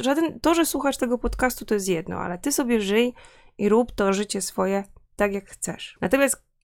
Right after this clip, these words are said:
jeżeli jest tak, że ty myślisz sobie: "O, byłoby fajnie od tej pasji odpocząć, jeśli to twój zawód, ale ja nie mogę, bo ja muszę pracować, bo",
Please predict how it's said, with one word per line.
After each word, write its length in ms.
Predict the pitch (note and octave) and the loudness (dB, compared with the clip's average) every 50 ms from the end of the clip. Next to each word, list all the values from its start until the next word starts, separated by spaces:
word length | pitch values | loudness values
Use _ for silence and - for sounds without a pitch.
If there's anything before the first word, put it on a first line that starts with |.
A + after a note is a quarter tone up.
| _ - | _ -6
jeżeli 340 | F3+ F#3+ F#3+ A3 D4+ F4+ | -4 -2 0 2 2 2
jest 340 | F4 D#4+ - - - - - | 2 2 0 -2 -4 -8 -8
tak, 420 | - - - - - - - _ _ _ _ _ _ | -8 -8 -8 -8 -12 -18 -20 _ _ _ _ _ _
że 140 | - G3 F#3 | -12 -12 -8
ty 140 | F3+ - A3+ | -4 0 0
myślisz 360 | A3 A3+ A3 - A3 G3+ - | 2 2 0 -2 -4 -6 -6
sobie: 360 | - G3+ F#3+ F#3 F#3+ - - | -4 -4 -4 -4 -4 -4 -4
"O, 280 | - G#3 G#3 G3+ G3+ G3+ | -2 -2 0 0 0 -2
byłoby 480 | F#3 F#3+ G3 F#3+ F3 F3 E3 E3+ E3+ E3 | 0 0 0 0 0 0 -2 -4 -6 -8
fajnie 520 | - - - A3+ C#4 E4 E4 D4+ A3+ - | -6 -4 0 0 0 2 2 0 0 0
od 180 | - F#3+ - - | -2 -6 -6 -6
tej 160 | - F#3 F3+ | -8 -8 -6
pasji 440 | - - E3+ E3+ E3+ - - - - | -6 -6 -4 -4 -4 -4 -4 -6 -8
odpocząć, 880 | F3+ - - - - F3+ F3+ F3 - - E3+ D#3+ - - - - - - | -10 -10 -10 -4 -2 0 0 0 -2 -6 -8 -8 -8 -10 -14 -18 -10 -8
jeśli 240 | E3+ D#3+ E3 G3+ G#3+ | -8 -6 -6 -2 0
to 100 | - C4+ | 0 0
twój 220 | - - C#4+ C4 | 0 0 -2 0
zawód, 480 | A#3 - F3+ E3 - - - - - - _ - | 2 2 0 0 -2 -8 -16 -16 -20 -20 _ 0
ale 180 | A3 A3 G#3+ | 4 6 6
ja 140 | A3 G#3+ G#3 | 6 6 6
nie 160 | - G3+ G3 | 6 6 6
mogę, 640 | F#3+ G3 G#3+ C4 E4 F4+ C#4 G#3+ F#3 F3+ E3+ E3 - - - - | 6 8 8 10 8 8 6 4 2 0 0 0 -2 -4 -6 -4
bo 140 | G3 G3+ | -2 0
ja 120 | G3+ F#3+ F#3 | 0 2 2
muszę 320 | G3 G#3+ A3 - - F#3+ | 0 0 0 -2 -2 -4
pracować, 680 | F#3 - F3+ E3+ E3+ - - B3+ A#3 G3+ F#3 F3+ F3+ F3+ | -4 -4 -6 -6 0 2 4 4 4 4 2 0 -2 -4
bo", 540 | E3+ E3+ G3+ A#3 C4 C4+ C4 A3+ F#3+ - | -4 2 6 8 10 10 10 10 8 4